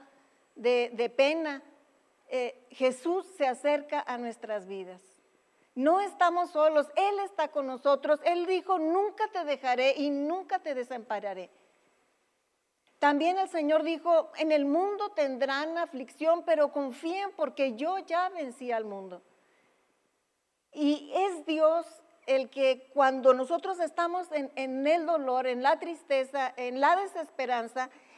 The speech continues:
Él se acerca a nuestras vidas y Él quiere consolarnos, quiere amarnos. Entonces, el primer principio es que Él quiere estar con nosotros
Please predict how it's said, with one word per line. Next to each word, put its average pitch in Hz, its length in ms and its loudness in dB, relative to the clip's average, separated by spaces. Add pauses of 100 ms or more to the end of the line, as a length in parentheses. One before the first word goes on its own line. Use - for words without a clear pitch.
(120)
Él 381 200 4
se 392 100 -2
acerca 349 440 2
a 330 60 0
nuestras 233 500 -4
vidas 262 400 -2 (340)
y 269 200 0
Él 320 160 2
quiere 381 360 -4
consolarnos, 247 840 -2
quiere 311 560 0
amarnos. 247 840 -4 (540)
Entonces, 311 300 6
el 302 100 2
primer 311 380 4
principio 320 720 -2
es 285 280 4 (460)
que 277 120 6
Él 320 340 4
quiere 330 580 6
estar 294 540 2
con 320 180 -6
nosotros 240 800 -6